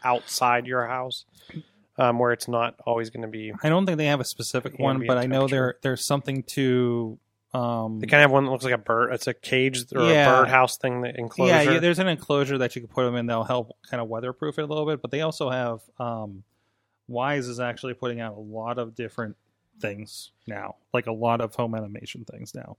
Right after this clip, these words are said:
Speaker 1: So I'm a, I'm a huge fan, and hear me out,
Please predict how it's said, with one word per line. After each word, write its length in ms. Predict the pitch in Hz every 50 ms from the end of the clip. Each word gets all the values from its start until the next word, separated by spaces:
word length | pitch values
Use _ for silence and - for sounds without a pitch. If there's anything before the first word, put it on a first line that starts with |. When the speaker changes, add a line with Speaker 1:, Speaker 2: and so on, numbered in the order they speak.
| _ -
Speaker 1:
So 120 | - 160 - -
I'm 160 | 156 156 185
a, 120 | 190 175 - -
I'm 140 | 143 147 156
a 40 | 143
huge 520 | - - 135 139 139 139 - - - - - - - - - - - - _ _ _ -
fan, 580 | - - - 143 135 127 127 127 127 127 117 110 139 - -
and 360 | 131 117 117 120 117 107 107 _ _ _ _ _ _ _ _ _ _ _ _ _ _ _ _ _ _
hear 180 | - 143 135 131
me 140 | 135 131 127
out, 280 | 123 120 123 - -